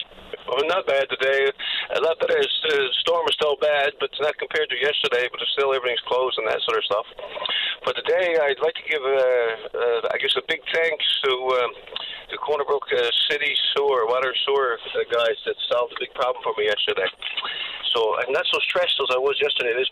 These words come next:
point in time. And, uh, I guess I would really like to thank them and their professionalism and all that sort of thing. And I started this on Wednesday, started this on Wednesday, and then the department explained to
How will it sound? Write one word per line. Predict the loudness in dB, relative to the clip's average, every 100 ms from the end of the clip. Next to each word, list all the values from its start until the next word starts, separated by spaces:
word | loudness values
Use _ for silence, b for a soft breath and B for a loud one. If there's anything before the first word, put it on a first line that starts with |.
| -2
point | -4
in | -2
time. | -2 -2 -6 -16 -14 B B B B
And, | -2 0 0 0
uh, | 2 2 0 -8 -6
I | -4
guess | 0 0 2
I | 2 0
would | -2
really | -2 0 0 0
like | 0 -2
to | -2
thank | -2 -2 -2
them | -2 0
and | 0
their | -2
professionalism | -2 0 0 2 0 2 0
and | 2
all | 2 2
that | 0
sort | 0 -2
of | 0
thing. | 0 -2 -8 -14 B B B B B
And | -4 0
I | 0 0
started | 2 0 0
this | 0
on | 2 0 2
Wednesday, | 0 0 -2 -2 0
started | 0 0 0 -4
this | -4 -2 0
on | 2
Wednesday, | 0 -2 0 0 0 -2 -2
and | -2
then | -2 -2
the | -2
department | -2 0 0 0 -4 -4
explained | -6 -2 0 0
to | -2